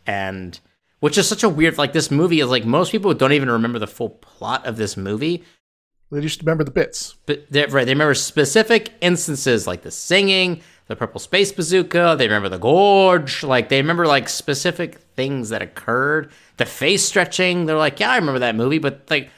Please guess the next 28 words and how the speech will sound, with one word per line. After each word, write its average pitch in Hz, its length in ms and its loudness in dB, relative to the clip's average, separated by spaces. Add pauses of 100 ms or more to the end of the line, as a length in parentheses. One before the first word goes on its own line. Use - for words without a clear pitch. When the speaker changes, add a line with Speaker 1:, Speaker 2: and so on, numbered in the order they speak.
(140)
Speaker 1:
and 147 80 -4
they're 156 80 4
like, 139 220 0
"Yeah, 139 140 2
but 123 100 2
what 127 120 0
were 123 100 2
they 123 100 2
doing 123 200 0
with 117 100 -2
the 113 80 -2
collector?" 120 560 -2
And 92 120 -6
they're, 98 200 -2
people 104 240 -6
would 98 80 -6
be 101 60 -6
like, 92 200 -10 (540)
"No, 101 140 -14 (120)
collecting, 117 720 -8
collecting 120 380 -4
what? 135 260 -2
What 110 100 -6
are - 20 -6
you 131 40 -8
talking 123 220 -4
about?" 87 280 -6
Yeah, 110 240 -2